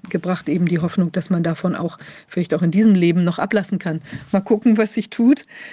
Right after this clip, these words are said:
Und, ähm, es bleibt auf jeden Fall sehr spannend. Ich finde es einen sehr interessanten Blick nochmal auf die Dinge.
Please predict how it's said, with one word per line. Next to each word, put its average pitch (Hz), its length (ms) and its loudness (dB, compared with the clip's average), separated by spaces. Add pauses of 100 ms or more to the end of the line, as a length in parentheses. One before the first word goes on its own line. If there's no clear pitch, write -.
(240)
Und, 196 380 2
ähm, 190 280 2
es 165 140 -8
bleibt 180 260 -2
auf 196 80 -4
jeden 185 240 0
Fall 175 240 -2
sehr 180 160 0
spannend. 175 380 -2
Ich - 100 -18
finde 190 180 0
es - 120 -4
einen 175 120 0
sehr 180 140 2
interessanten 190 560 -2
Blick 190 240 -2
nochmal 165 320 -2
auf 170 120 -6
die 175 120 -6
Dinge. 170 300 -2